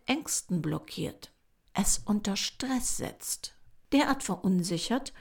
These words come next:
habe ich tags darauf die entsprechende Autobahnpolizeidienststelle angerufen und siehe da,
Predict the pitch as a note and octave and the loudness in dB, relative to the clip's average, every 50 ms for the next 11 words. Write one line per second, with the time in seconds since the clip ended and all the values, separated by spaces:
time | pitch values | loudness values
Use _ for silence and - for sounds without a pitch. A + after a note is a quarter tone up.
0 | - - - - - - - - C4 B3 B3 C#4 B3 B3+ - - A3 G#3 G#3+ - | -18 -20 -20 -20 -20 -18 0 2 4 4 6 4 2 2 2 2 2 2 2 -2
1 | - - A3 F3+ F#3 F3 E3+ - - D#3+ B2+ F#3 - - - F3+ F3+ F3 - F3+ | 0 0 2 4 4 2 2 0 -2 -2 -2 -2 -4 -4 -2 -2 -2 -2 0 -2
2 | F3 - - F#3+ G3 - A3 G#3 F#3+ F#3+ F#3 - F#3+ F3+ E3+ E3+ - - F#3 F3+ | 0 4 4 4 4 4 2 4 4 4 2 2 2 2 2 2 2 2 2 2
3 | F3+ F3+ F#3 F3+ F3+ F3+ F3+ - - - - E3+ D#3+ D3 - - - D#3 D3+ C#3+ | 2 2 2 2 0 0 0 -4 -6 -4 -2 -2 0 0 -2 -4 -4 -4 -4 -4
4 | C#3 C#3 C#3+ - E3+ F3 F#3 - A#3 A#3+ B3 - - - _ _ _ _ _ _ | -4 -6 -4 -4 -4 -4 -2 2 2 2 2 0 -4 -16 _ _ _ _ _ _
5 | _ _ _ _ _ _ A#4 G4+ - - - G3 E3+ E3+ E3 E3 E3 D#3 C3+ C3 | _ _ _ _ _ _ 2 2 2 2 2 4 4 4 2 2 0 -2 -2 -2
6 | C#3+ G#3 - | -2 -4 -6